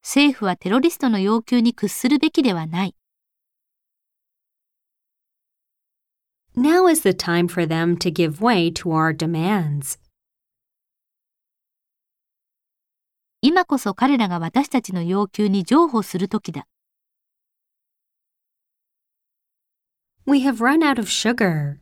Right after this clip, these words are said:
Speaker 2: so we cannot make a cake now.
Speaker 1: 砂糖を切らしてしまったので、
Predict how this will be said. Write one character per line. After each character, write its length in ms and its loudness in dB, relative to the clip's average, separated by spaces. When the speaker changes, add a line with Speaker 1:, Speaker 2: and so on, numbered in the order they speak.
Speaker 2:
so 200 -2
we 160 0
cannot 460 -2
make 280 -2
a 60 -4
cake 400 -4
now. 460 0
Speaker 1:
砂 220 -2
糖 240 4
を 80 2
切 140 -6
ら 120 2
し 60 -8
て 120 -2
し 120 -6
ま 100 0
っ 80 -6
た 120 0
の 100 -2
で、 160 -2